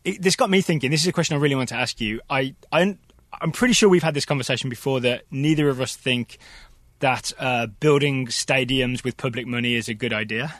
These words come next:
um, 'cause it tends to just, it's just money that disappears from communities. Um, and I,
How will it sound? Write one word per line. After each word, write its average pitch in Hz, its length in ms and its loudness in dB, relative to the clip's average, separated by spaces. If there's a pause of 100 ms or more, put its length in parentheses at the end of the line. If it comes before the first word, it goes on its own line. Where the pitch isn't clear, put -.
(480)
um, 120 500 -4
'cause 123 180 -6
it - 160 -8 (100)
tends 117 300 -4
to 120 160 -2
just, 113 240 -6
it's 127 140 -10
just - 180 -4
money 123 200 -2
that 117 200 -8
disappears 120 460 -4
from 120 100 -6
communities. 123 560 -6 (540)
Um, 139 340 -4 (160)
and 151 120 0
I, 151 60 -2